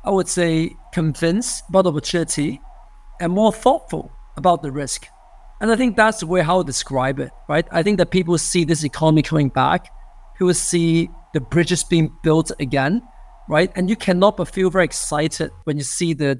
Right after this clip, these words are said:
dynamism and the long things that's happening here on the ground. On the other hand, the world has changed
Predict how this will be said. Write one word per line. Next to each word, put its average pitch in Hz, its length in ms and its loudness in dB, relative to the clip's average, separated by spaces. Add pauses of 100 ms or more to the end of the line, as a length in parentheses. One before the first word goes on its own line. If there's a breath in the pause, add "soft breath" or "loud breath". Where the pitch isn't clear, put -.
dynamism 139 760 0 (320 soft breath)
and 151 100 -2
the 147 80 0
long 165 300 2
things 160 180 -2
that's 139 140 -4
happening 147 420 -2
here 151 140 0
on 139 100 -8
the 127 100 -4
ground. 143 480 -6 (200)
On 180 140 4
the 185 120 -4
other 247 220 4
hand, 156 420 -4 (220)
the 170 100 0
world 208 220 2
has 190 120 -4
changed - 440 -2